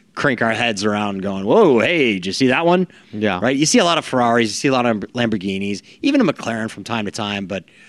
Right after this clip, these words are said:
Speaker 1: you see a Bugatti on the road, I mean, that's a pretty memorable
Speaker 2: Yeah.
Speaker 1: experience.
Speaker 2: That's
Speaker 1: I,
Speaker 2: a
Speaker 1: I don't think I've
Speaker 2: ve-,
Speaker 1: seen
Speaker 2: that's
Speaker 1: many.
Speaker 2: an extremely, that's on a whole nother price level. So that's
Speaker 1: Yeah.
Speaker 2: why it makes it so incredibly memorable and special.
Speaker 1: Yeah.
Speaker 2: You're talking about a car that's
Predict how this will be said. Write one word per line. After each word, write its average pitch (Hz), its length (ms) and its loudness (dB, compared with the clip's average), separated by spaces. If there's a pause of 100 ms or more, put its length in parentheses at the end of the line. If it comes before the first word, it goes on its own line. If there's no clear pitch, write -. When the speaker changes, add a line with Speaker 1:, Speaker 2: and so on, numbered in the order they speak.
(220)
Speaker 1:
you 165 80 -6
see - 100 4
a 370 60 6
Bugatti 123 440 0
on 110 80 -2
the 101 80 -4
road, 104 240 0
I 104 60 0
mean, 107 100 -6
that's 135 200 -2
a 139 40 -4
pretty 135 220 0
memorable 107 640 2 (240)
Speaker 2:
Yeah. 110 640 0
Speaker 1:
experience. 113 640 0
Speaker 2:
That's 117 240 0
Speaker 1:
I, 113 60 0
Speaker 2:
a - 20 0
Speaker 1:
I 120 60 -4
don't 147 120 -4
think 147 180 2
I've 147 80 4
Speaker 2:
ve-, 165 40 2
Speaker 1:
seen 135 320 0
Speaker 2:
that's 120 120 2 (100)
Speaker 1:
many. - 20 0
Speaker 2:
an 117 60 -2
extremely, 113 960 -2 (180)
that's 131 260 -2
on 139 120 0
a 101 80 -2
whole 101 320 -6
nother 85 340 -10
price - 340 -12
level. 67 260 -12
So - 180 -6
that's 104 240 -4
Speaker 1:
Yeah. 104 80 -6
Speaker 2:
why 90 100 -4
it 76 100 -12
makes 87 240 -14
it - 140 -16
so 92 420 -4 (560)
incredibly 95 600 -4
memorable 85 440 -4
and 82 140 -14
special. 82 540 -8 (180)
Speaker 1:
Yeah. 107 260 -4
Speaker 2:
You're 151 120 -2
talking 131 260 -2
about 92 220 0
a 87 40 -6
car 92 240 -2
that's - 240 -6